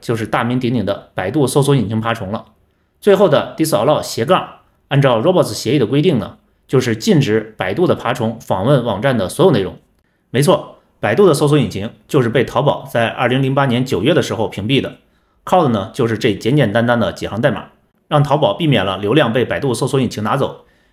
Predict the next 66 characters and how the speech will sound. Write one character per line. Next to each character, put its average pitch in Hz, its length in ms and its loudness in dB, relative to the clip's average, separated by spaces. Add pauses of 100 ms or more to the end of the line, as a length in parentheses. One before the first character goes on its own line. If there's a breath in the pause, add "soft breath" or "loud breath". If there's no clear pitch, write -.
(120 soft breath)
也 110 100 -2
避 180 140 2
免 117 180 2
了 104 140 -2
平 143 220 -2
台 143 140 2
内 151 100 0
的 107 100 0
商 127 180 0
家 131 300 0
要 120 140 -4
给 117 120 -2
百 95 280 -6
度 165 160 0
竞 143 180 0
价 117 140 0
排 110 140 -6
名 110 160 -2
付 143 140 -6
费 151 140 0
的 110 80 2
可 - 140 -10
能， 92 200 -8 (560)
间 156 220 4
接 139 160 4
催 143 180 0
生 151 160 4
出 139 120 0
了 - 280 0
淘 120 160 0
宝 117 160 0
的 95 180 -4
站 147 220 0
内 117 140 2
竞 113 160 -2
价 107 180 0
排 - 160 -10
名 117 140 -2
体 90 140 -10
系。 - 220 -14 (760)
这 - 120 2
个 143 80 4
Robots 147 300 4
协 110 240 -2
议 156 60 0
呢， 92 260 -4
本 92 140 -6
质 165 80 -2
上 151 100 2
来 107 100 0
说 117 340 -2 (120)
就 196 100 4
是 139 140 2
运 160 160 2
营 165 80 2
方 170 180 2
写 110 200 -2
的 95 80 -2
一 107 40 -2
个 120 120 2
公 165 180 -2
开 170 140 0
的 113 160 2
声 165 120 -4
明 170 140 0
书， 202 300 -2